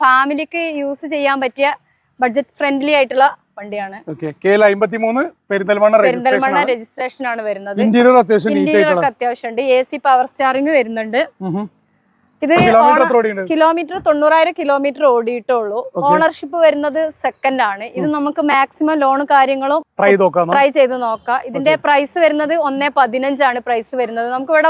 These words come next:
Speaker 1: വന്നിട്ട് കസ്റ്റമർ നോക്കുകയാണെങ്കിൽ നമുക്ക് ഇതിന്റെ പ്രൈസ് മാക്സിമം
Speaker 2: കുറച്ച് കൊടുക്കും.
Speaker 1: ഡിസ്കൗണ്ട്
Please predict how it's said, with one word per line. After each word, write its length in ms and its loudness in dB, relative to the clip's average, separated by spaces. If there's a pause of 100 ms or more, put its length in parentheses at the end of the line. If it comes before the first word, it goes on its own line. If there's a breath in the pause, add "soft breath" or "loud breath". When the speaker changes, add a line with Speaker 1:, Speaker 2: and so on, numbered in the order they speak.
Speaker 1:
വന്നിട്ട് 420 -2 (100)
കസ്റ്റമർ 380 -2 (120)
നോക്കുകയാണെങ്കിൽ 640 -2
നമുക്ക് 220 -8
ഇതിന്റെ 260 -2
പ്രൈസ് 300 0 (140)
മാക്സിമം 440 -4
Speaker 2:
കുറച്ച് 600 -2
കൊടുക്കും. 40 2
Speaker 1:
ഡിസ്കൗണ്ട് 360 2